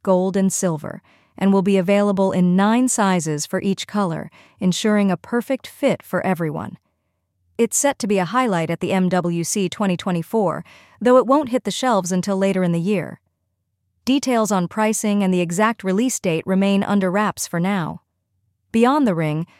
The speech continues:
Samsung is also expanding its Galaxy A I features to more devices, including the Galaxy S twenty-three series, and venturing into healthcare software and A I-driven solutions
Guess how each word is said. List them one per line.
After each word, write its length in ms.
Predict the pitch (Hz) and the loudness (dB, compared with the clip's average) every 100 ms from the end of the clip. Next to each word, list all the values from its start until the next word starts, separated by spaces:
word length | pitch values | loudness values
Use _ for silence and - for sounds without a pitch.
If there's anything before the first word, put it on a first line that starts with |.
| _ - | _ -6
Samsung 560 | - 269 285 269 247 | 0 0 0 0 2
is 120 | 202 | 2
also 260 | 226 240 226 | 0 0 -2
expanding 520 | 185 - 208 208 196 | -2 -2 0 2 2
its 140 | 180 - | -2 0
Galaxy 500 | 202 208 208 214 202 | 0 0 -2 -2 0
A 140 | 196 | 2
I 180 | 190 185 | 2 0
features 500 | - 214 - 165 156 | -2 -4 -2 -4 -4
to 100 | 208 | 0
more 240 | 196 208 | 2 4
devices, 680 | 180 160 196 208 - - - - _ _ _ | 0 0 0 0 -4 -8 -10 -14 _ _ _
including 600 | 208 196 - 269 233 190 | 0 2 2 2 4 2
the 80 | 175 | 0
Galaxy 520 | 196 208 220 - 208 | 2 2 0 -2 -2
S 260 | 196 202 - | 0 -2 -2
twenty-three 560 | - 202 196 220 247 | -2 0 0 -2 -2
series, 580 | 240 - 151 135 - - - _ _ | -2 -2 -4 -6 -8 -12 -14 _ _
and 180 | 208 185 | 0 4
venturing 500 | 226 247 262 240 214 | 4 2 0 2 2
into 160 | 196 | 0
healthcare 500 | 165 214 220 - 220 | 0 -2 -2 -4 -4
software 580 | - 180 175 196 180 185 | -2 -2 -2 -2 -2 0
and 180 | 185 175 - | -2 -2 0
A 180 | 208 | 0
I-driven 480 | 202 196 190 190 185 | 0 0 0 0 -2
solutions 680 | - 175 180 175 220 233 233 | -2 -2 -2 -2 -2 -2 -4